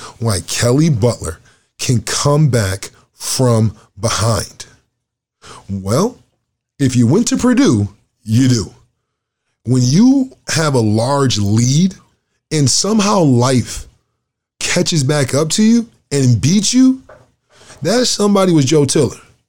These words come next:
Rest Joe Tiller's soul. That was, that man was a man. I love that dude. J T Money, he gave me everything I needed.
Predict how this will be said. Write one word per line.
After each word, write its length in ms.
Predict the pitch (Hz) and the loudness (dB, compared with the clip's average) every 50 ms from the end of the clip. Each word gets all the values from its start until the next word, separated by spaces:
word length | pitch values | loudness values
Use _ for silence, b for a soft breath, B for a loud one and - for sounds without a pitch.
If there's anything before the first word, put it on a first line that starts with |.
| _ _ _ _ _ _ _ _ _ _ _ _ _ _ _ | _ _ _ _ _ _ _ _ _ _ _ _ _ _ _
Rest 320 | - 143 165 180 180 - | -8 -4 -2 -2 -2 -2
Joe 180 | - 165 160 156 | 0 0 0 0
Tiller's 320 | 156 - 143 135 123 107 | 0 0 -2 -2 -2 -2
soul. 280 | - - - 110 95 87 | -2 -2 -4 -4 -4 -4
That 140 | 98 135 156 | -4 -2 -2
was, 120 | 160 143 - | -2 -2 -2
that 300 | 117 123 151 180 156 151 | 0 0 0 0 -2 -2
man 300 | 143 135 131 131 127 123 | -2 0 2 2 2 2
was 140 | 123 107 | 2 0
a 120 | 117 107 95 - - 101 98 | 0 -2 -4 -6 -12 -14 -10
man. 320 | 107 117 123 123 123 123 123 - 117 113 - | -6 -4 -2 0 0 -2 -2 -4 -6 -6 -4
I 60 | 117 120 | -2 -2
love 280 | 113 110 110 110 104 | 0 0 0 0 0
that 140 | 104 104 104 | 0 -2 -2
dude. 360 | 95 95 98 98 95 87 76 - _ B B B B B B B B B | 0 0 0 0 0 -2 -4 -8 _ B B B B B B B B B
J 260 | 101 104 135 143 147 143 | -2 0 2 2 2 0
T 280 | - - - 156 147 | 0 0 0 2 2
Money, 340 | 139 139 143 147 147 147 143 | 4 4 4 4 4 2 2
he 220 | 131 107 147 156 | 2 2 2 2
gave 380 | 151 120 143 143 143 139 135 127 | 2 2 2 2 2 2 2 2
me 320 | 135 139 135 131 131 123 123 B B B B B B B B - | 2 2 4 4 4 2 0 B B B B B B B B -4
everything 640 | 131 147 156 151 143 165 170 156 - 170 170 160 160 | -2 0 2 2 2 2 2 0 0 -2 0 0 0
I 160 | 143 143 147 | 0 2 2
needed. 840 | 143 131 139 143 151 165 190 202 214 220 226 208 180 120 101 - | 2 4 4 4 2 2 4 4 4 4 4 4 2 0 -2 -6